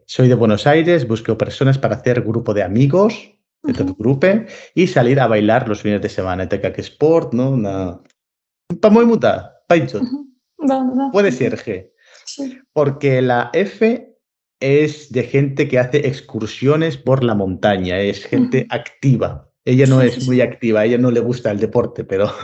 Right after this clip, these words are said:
Speaker 1: <laughs>
Speaker 2: Ujú.
Speaker 1: tiene que hacer algo, entonces yo creo que puede ser el G, bailar,
Speaker 2: Ujú.
Speaker 1: danzebats. Vale, eh, continuamos con el número diecisiete. Soy guapa,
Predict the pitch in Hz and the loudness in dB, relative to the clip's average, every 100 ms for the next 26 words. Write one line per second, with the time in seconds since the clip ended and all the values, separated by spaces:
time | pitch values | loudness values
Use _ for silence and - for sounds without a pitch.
0 | - 135 - - - - - 285 254 139 | -4 -4 -6 -20 -20 -14 -2 2 4 6
1 | 135 139 135 135 151 175 143 135 127 127 | 4 2 2 2 2 2 -2 -2 -4 -6
2 | - 113 113 110 - 101 107 98 98 95 | -6 -6 -4 -4 -6 -6 -6 -6 -6 -8
3 | 87 - - 104 - _ _ - 95 90 | -8 -12 -12 -12 -12 _ _ -6 -4 -2
4 | 87 - 254 - _ - 101 90 - 95 | -4 -4 -8 -10 _ -6 -6 -4 -8 -8
5 | - - - _ _ _ - - _ 104 | -10 -16 -20 _ _ _ -20 -20 _ -4
6 | 95 87 139 - 104 101 95 95 107 98 | -2 -2 -2 -2 -2 0 -2 -2 -4 -4
7 | 101 95 92 147 196 - - 139 151 156 | -2 0 2 2 0 -4 0 2 4 2
8 | 143 147 139 117 123 135 135 - 104 127 | 2 2 0 2 4 4 4 2 0 0
9 | 123 - 98 - - - _ _ _ _ | -2 -2 -6 -4 -8 -12 _ _ _ _
10 | _ - - - - _ - - 175 135 | _ -20 -20 -20 -20 _ -4 2 4 4
11 | 110 101 - 95 - | 2 2 -2 -10 -12